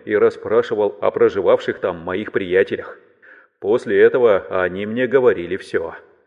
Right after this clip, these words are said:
Поглядев на пленного и услышав первые произнесенные им несколько слов, Лоуренс мог определить местность, откуда он происходит, с точностью до тридцати километров,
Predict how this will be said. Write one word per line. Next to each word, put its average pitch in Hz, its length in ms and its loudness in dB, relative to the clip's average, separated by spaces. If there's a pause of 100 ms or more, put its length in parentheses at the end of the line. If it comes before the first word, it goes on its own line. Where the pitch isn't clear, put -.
(1200)
Поглядев 90 500 -2
на 95 120 -4
пленного 95 480 2
и 82 100 -8
услышав 107 640 -2
первые 101 400 0
произнесенные 101 880 0
им 90 120 -2
несколько 104 440 0
слов, 127 380 0 (320)
Лоуренс 127 680 2
мог 127 260 0
определить 117 540 0
местность, 110 600 0
откуда 104 360 0
он 101 180 2
происходит, 101 680 -2 (260)
с - 140 -14
точностью 101 600 0
до 110 140 4
тридцати 165 480 -2
километров, 147 680 0